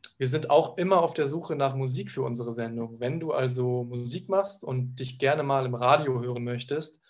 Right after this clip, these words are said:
schreib uns. Kulturrelevant at ost passage theater de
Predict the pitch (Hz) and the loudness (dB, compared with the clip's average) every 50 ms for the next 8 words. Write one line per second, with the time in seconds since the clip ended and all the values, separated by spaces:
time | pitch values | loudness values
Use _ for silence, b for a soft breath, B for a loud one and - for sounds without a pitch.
0 | b b b - - - 147 170 165 160 - 135 117 113 107 - - - - - | b b b -4 2 6 6 6 6 4 -2 -6 -6 -6 -8 -12 -14 -16 -16 -18
1 | _ _ _ _ _ _ - - - 139 135 135 - 180 196 185 170 165 160 147 | _ _ _ _ _ _ -6 -2 0 0 0 2 6 6 6 6 6 4 4 4
2 | 127 135 135 143 165 190 202 - - _ - - 151 151 151 - - - _ - | 2 2 2 0 -2 -6 -10 -12 -16 _ -4 -2 -2 -2 -4 -8 -14 -10 _ 0
3 | 147 165 170 - - - - - _ - 143 139 139 139 135 127 123 127 - - | 2 2 2 0 -6 -12 -16 -18 _ -10 -6 -4 -2 -2 -2 -2 -2 -4 -8 -12
4 | - 127 127 - - 127 123 127 127 127 156 175 175 165 139 131 131 131 131 127 | -12 -12 -10 -4 -2 0 0 2 0 0 -2 -4 -4 -4 -4 -4 -2 -2 -2 -2
5 | 117 - - - - - - 123 123 123 123 151 143 139 - - - 135 127 123 | -4 -6 -10 -10 -8 -4 -2 -2 -2 -2 -2 -4 -4 -4 -6 -6 -6 -6 -6 -4
6 | 127 123 123 123 127 160 185 202 196 | -4 -4 -4 -2 -2 0 0 -2 -4